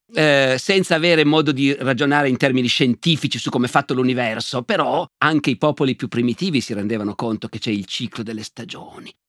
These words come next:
E il ciclo delle stagioni lo sentivano come qualcosa di organico, di vitale, no? E il sole, il sole all-, all-, all'inizio de-, della primavera, eh, come dire, comincia a allargarsi, è in piena forza. A giugno il sole trionfa.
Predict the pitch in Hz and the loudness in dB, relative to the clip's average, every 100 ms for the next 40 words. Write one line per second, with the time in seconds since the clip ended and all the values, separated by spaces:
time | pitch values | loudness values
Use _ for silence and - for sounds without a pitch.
0 | _ - 131 - - 165 156 143 151 156 | _ -6 -4 -4 -4 -2 -2 -2 -2 0
1 | 220 143 123 131 - 156 143 147 135 139 | 2 0 0 -2 0 0 0 0 -2 -2
2 | 123 185 160 135 143 110 180 160 131 - | -2 -2 -2 0 -2 0 0 2 0 0
3 | 123 127 120 - 175 135 120 117 135 160 | -2 -2 -2 -4 -6 -4 -6 -2 0 0
4 | _ - 175 143 - 196 202 170 131 120 | _ 2 2 2 -2 4 6 6 4 2
5 | 110 - - 156 - 214 165 151 151 151 | 0 -6 -4 -2 2 4 6 4 2 0
6 | 156 165 170 196 - 185 156 147 160 151 | 2 0 2 0 2 2 4 4 0 2
7 | 170 160 160 202 175 156 147 156 147 147 | 2 2 0 2 2 2 2 0 0 -2
8 | 170 147 - 156 170 170 160 156 143 196 | 0 -2 -2 -2 0 0 0 0 0 -2
9 | 190 165 - 156 151 - 208 170 170 190 | 0 -2 -2 -4 -4 -6 -4 -4 -4 -2
10 | 175 - 165 190 160 277 262 226 185 151 | -2 -2 -2 -2 0 0 2 2 2 2
11 | - - 160 156 208 226 160 160 165 180 | -4 -8 -6 -4 0 2 2 2 2 4
12 | 175 151 135 - 139 120 | 4 4 0 -2 -2 -4